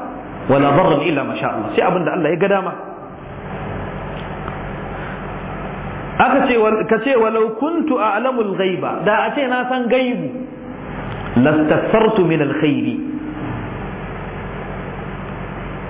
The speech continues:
Ai da alkhairi na ya yawaita. Ma'ana dukkan abin da zai same ni alkhairi ne. Ai alkhairin manzon Allah yana da yawa. Amma me ake nufi da "lastakfartu min alkhairi"?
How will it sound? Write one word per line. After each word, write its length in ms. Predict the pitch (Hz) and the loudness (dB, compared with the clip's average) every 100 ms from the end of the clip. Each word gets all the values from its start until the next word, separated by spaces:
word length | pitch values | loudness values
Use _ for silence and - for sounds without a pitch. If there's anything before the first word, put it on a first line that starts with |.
| - | 2
Ai 140 | 180 | 6
da 140 | 185 180 | 6 6
alkhairi 480 | 151 151 196 214 180 | 6 6 4 4 2
na 160 | 156 220 - - - - - - - - - - - | 2 2 0 -6 -8 -10 -10 -10 -10 -10 -8 -4 4
ya 340 | 135 175 214 | 6 6 6
yawaita. 600 | 233 214 185 196 190 185 - - - - - - - - - - - - - - - - - - - | 6 6 6 4 2 -2 -2 -6 -10 -12 -14 -14 -12 -10 -8 -8 -8 -8 -8 -8 -8 -8 -8 -6 4
Ma'ana 480 | 156 175 175 151 139 | 4 6 6 6 6
dukkan 540 | 302 302 - 247 151 | 6 6 4 4 2
abin 240 | 190 196 220 | 0 0 0
da 80 | 185 | 0
zai 140 | 196 - | 0 0
same 240 | 165 190 | -2 0
ni 60 | 185 | -2
alkhairi 480 | 143 151 170 151 117 | -2 0 2 2 0
ne. 120 | 110 - - - | -2 -4 -6 0
Ai 260 | - 269 240 | 2 4 4
alkhairin 280 | 226 220 208 | 4 4 4
manzon 220 | 175 180 | 2 0
Allah 200 | 190 180 | 0 0
yana 160 | 175 151 | 0 -2
da 60 | 131 | -2
yawa. 200 | 123 104 - - - - - | -2 -4 -6 -8 -6 -6 0
Amma 260 | 170 170 247 | 4 6 6
me 100 | 240 | 6
ake 280 | 233 285 254 | 4 4 4
nufi 200 | 247 214 | 2 2
da 80 | 185 | 2
"lastakfartu 580 | 214 214 - 214 180 175 | 0 -2 -2 -2 -2 0
min 120 | 160 | 0
alkhairi"? 680 | 151 170 160 135 - - - | 0 2 2 2 -2 -4 -6